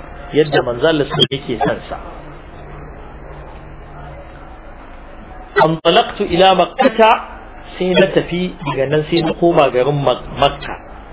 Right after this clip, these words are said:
فأعجبتهم بقوله، sai na ba su mamaki da wannan maganar da Usama ya yi. Sai Usama yi wannan magana. Alhali Usama lokacin da ba, ba, ba, ba babba ba ne.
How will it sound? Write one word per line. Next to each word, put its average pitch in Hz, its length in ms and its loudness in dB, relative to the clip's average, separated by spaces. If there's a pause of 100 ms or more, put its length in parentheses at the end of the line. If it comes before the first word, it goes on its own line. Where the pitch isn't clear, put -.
(180)
فأعجبتهم 180 1080 2
بقوله، 147 640 2 (1800)
sai 160 140 0
na 160 100 4
ba 175 260 6
su 165 120 -2
mamaki 147 640 0 (580)
da 135 60 2
wannan 139 380 4
maganar 147 400 -2
da 127 80 0
Usama 123 460 -2
ya 104 140 -4
yi. - 80 -14 (880)
Sai - 100 -8
Usama 165 560 -2 (380)
yi 135 120 -6
wannan 131 320 -2
magana. 107 360 -8 (1200)
Alhali 147 360 0
Usama 170 360 2
lokacin 151 440 -2
da 71 120 -4
ba, - 180 -4
ba, - 140 -8
ba, - 180 -6
ba 135 200 2
babba 139 280 4
ba 190 140 4
ne. 160 140 -6